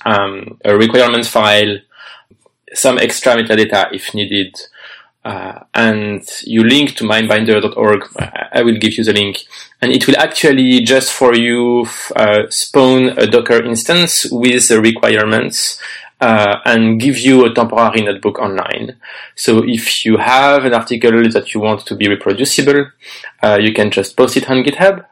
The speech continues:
Uh, it's basically like N-, N B Viewer, for those who knows, but backed by a kernel. And it's paid directly out of Jeremy's pocket. Um, and, and huge thanks to him. Uh, if ever someone from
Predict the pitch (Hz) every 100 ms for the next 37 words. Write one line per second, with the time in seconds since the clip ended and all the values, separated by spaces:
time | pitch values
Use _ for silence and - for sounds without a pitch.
0 | - 127 131 143 185 180 175 156 139 135
1 | 127 - - - 120 113 123 117 113 113
2 | 165 175 165 131 117 117 - 113 113 117
3 | 117 113 - 107 113 127 120 - _ _
4 | _ 113 107 - 95 95 - _ _ -
5 | - - - 113 107 131 120 - 139 123
6 | 117 135 127 131 - 113 110 104 - 104
7 | 98 98 - - - - _ _ _ -
8 | 110 104 98 107 101 107 107 104 - _
9 | _ _ - 117 151 143 - 123 113 -
10 | 107 110 113 - - - - 107 98 107
11 | - - - 120 117 127 123 113 110 113
12 | 113 110 107 104 104